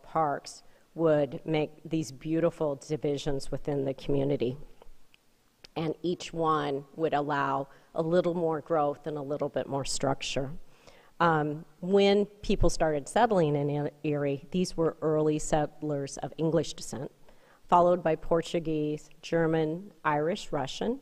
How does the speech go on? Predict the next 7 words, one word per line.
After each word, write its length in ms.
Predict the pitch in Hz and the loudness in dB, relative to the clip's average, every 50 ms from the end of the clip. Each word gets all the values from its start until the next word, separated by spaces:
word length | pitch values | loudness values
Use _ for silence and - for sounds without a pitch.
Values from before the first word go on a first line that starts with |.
| - _ _ _ _ _ _ _ _ _ | -12 _ _ _ _ _ _ _ _ _
Swedish, 760 | - - - - 170 170 165 151 165 175 180 - - - - - - | -12 -10 0 4 4 4 6 4 2 0 0 -2 -8 -14 -16 -16 -4
Finnish, 580 | - 170 156 151 147 160 165 - - - - - - - | 0 0 2 2 0 0 -2 -4 -8 -8 -6 -6 -6 -2
Polish, 520 | - - 160 151 147 156 151 160 - - | 2 2 2 4 4 2 2 0 -2 -6
Italian, 540 | 175 - - - 147 143 143 143 143 143 139 | -2 2 4 4 4 2 -2 -4 -4 -4 -4
and 120 | 139 143 | -4 -4
African 460 | 139 127 127 - - 135 - - 131 | -6 -6 -6 -6 -8 -8 -8 -8 -8
Americans. 760 | 135 131 131 131 131 139 135 - - 139 139 127 - - - | -6 -6 -6 -6 -6 -8 -8 -10 -10 -10 -10 -10 -14 -16 -20